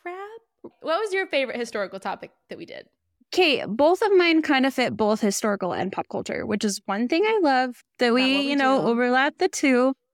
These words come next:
Speaker 2: But
Speaker 1: Mm-hmm.
Speaker 2: my favorite historical, I think I would say the Catfights, Conflicts, and Cliches.
Speaker 1: Yeah, that one was way fun.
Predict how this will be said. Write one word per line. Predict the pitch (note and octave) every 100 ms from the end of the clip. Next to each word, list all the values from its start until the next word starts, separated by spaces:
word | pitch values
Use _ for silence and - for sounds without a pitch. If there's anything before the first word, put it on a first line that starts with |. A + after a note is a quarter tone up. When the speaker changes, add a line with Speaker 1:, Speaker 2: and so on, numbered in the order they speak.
| _ A3+
Speaker 2:
But | B3 B3+ -
Speaker 1:
Mm-hmm. | A#3+
Speaker 2:
my | C4 C4
favorite | - C#4 D4 E4 C#4
historical, | C#4 - - A3+ A#3+ B3 B3
I | C4 B3+ - A3+
think | A#3+ A#3
I | A3
would | A3 G3+
say | - G#3 G#3+ G#3
the | G3+
Catfights, | G3 - - - G2+ -
Conflicts, | - - G#3 G3+ -
and | -
Cliches. | G#3 G3+ G#3+ A3 C4 C4+ - - _
Speaker 1:
Yeah, | A#3 G#3+ F#3+ E3+
that | F3
one | G3
was | F#3
way | - -
fun. | - -